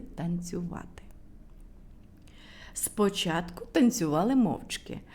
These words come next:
потім далі почали сперечатись про методи лікування. Пончик танцював з Кубушкою. Між ними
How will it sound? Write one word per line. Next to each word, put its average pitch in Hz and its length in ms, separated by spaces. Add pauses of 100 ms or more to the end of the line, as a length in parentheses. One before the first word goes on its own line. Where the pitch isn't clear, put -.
(280)
потім 247 460
далі 175 340
почали 214 440
сперечатись - 920 (100)
про 151 200
методи 226 760
лікування. - 1040 (2000)
Пончик 453 720
танцював 196 920 (460)
з - 160
Кубушкою. 170 920 (640)
Між 180 360
ними 226 540